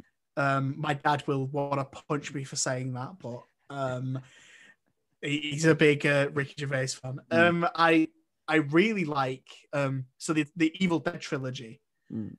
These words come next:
Speaker 1: uh, from the eighties. I, I absolutely love those films, but they did a remake in twenty thirteen called just, just called Evil Dead,
Speaker 2: Yeah.
Speaker 1: and it's it's produced by the same guy that made the originals, but it's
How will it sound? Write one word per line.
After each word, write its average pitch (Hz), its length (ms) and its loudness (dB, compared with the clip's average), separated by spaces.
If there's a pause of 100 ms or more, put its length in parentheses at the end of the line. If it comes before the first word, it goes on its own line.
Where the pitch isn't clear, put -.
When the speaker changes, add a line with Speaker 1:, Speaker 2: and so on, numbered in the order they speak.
(160)
Speaker 1:
uh, 131 260 -2
from 143 240 -6
the 143 140 -2
eighties. 131 720 -6 (200)
I, 143 140 -6 (100)
I 156 180 2
absolutely 175 360 2
love 156 220 2
those 143 200 -2
films, 131 440 -4 (320)
but 156 80 -6
they 151 80 -6
did 170 140 -2
a 170 40 6
remake 160 480 0
in 160 60 -10
twenty 143 320 -4
thirteen 139 600 0
called 139 280 -2
just, - 320 -10
just 160 160 -4
called 156 200 0
Evil 135 280 -6
Dead, 127 340 -4
Speaker 2:
Yeah. - 60 -18 (420)
Speaker 1:
and 143 160 0
it's - 400 -4 (600)
it's 160 140 -18
produced 196 480 0
by 180 240 6
the 160 120 -2
same 165 240 2
guy 151 180 6
that 147 80 -2
made 147 240 2
the 147 80 2
originals, 143 440 0
but 131 120 -6
it's 135 120 -12